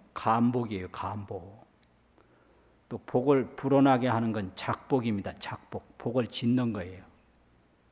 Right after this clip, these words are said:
아, 이게 약한 몸도 건강하게 만들면 몸을 통해서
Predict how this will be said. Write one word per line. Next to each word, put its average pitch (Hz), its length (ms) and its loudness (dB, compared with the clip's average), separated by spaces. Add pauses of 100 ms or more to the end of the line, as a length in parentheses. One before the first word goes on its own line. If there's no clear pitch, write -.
(800)
아, 202 100 4
이게 254 480 6
약한 247 460 8
몸도 240 640 8
건강하게 202 680 6
만들면 185 1120 4
몸을 165 340 2
통해서 160 600 2